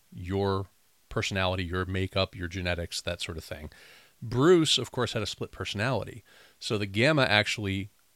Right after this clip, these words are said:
gave his split personality physical form.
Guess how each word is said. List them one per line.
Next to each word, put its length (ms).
gave 280
his 140
split 240
personality 540
physical 440
form. 440